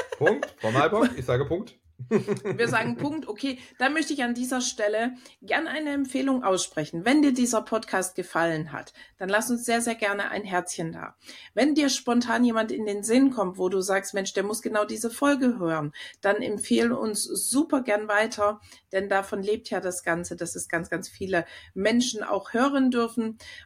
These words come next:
Speaker 2: Und an dieser Stelle ein riesengroßes Dankeschön von unserer Seite, denn Böll hat gesagt, wir haben bald, ähm, die ersten tausend geknackt. Also lasst uns genauso weitermachen.
Speaker 1: Mhm.
Speaker 2: Das ist, ähm, richtig schön. Wir wollen mit der Botschaft weiter nach draußen. Wir wollen Menschen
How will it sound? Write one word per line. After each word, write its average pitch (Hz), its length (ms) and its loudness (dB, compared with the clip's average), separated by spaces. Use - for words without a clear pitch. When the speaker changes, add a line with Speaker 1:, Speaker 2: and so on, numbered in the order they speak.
Speaker 2:
Und 233 300 6
an 208 160 -2
dieser 220 240 0
Stelle 208 340 2
ein 190 220 -2
riesengroßes 247 720 0
Dankeschön 185 500 -4
von - 180 -10
unserer 254 320 2
Seite, 269 320 0
denn 254 460 4
Böll 220 180 4
hat 202 160 -2
gesagt, 180 400 -4
wir 165 160 0
haben 156 180 -2
bald, 170 480 2
ähm, 175 200 -2
die - 120 -8
ersten 156 360 -4
tausend 156 400 -8
geknackt. - 640 -6
Also 175 260 -2
lasst 180 240 -6
uns 175 140 -12
genauso 160 480 -6
weitermachen. 196 540 -4
Speaker 1:
Mhm. 87 100 -4
Speaker 2:
Das 170 280 0
ist, - 300 -8
ähm, 160 280 -4
richtig 254 480 2
schön. 233 420 0
Wir 185 260 -6
wollen 208 400 0
mit 196 140 -4
der 180 80 0
Botschaft 185 420 -4
weiter 180 240 0
nach 202 160 -2
draußen. 185 460 -2
Wir 175 160 -2
wollen 170 200 0
Menschen 170 460 -4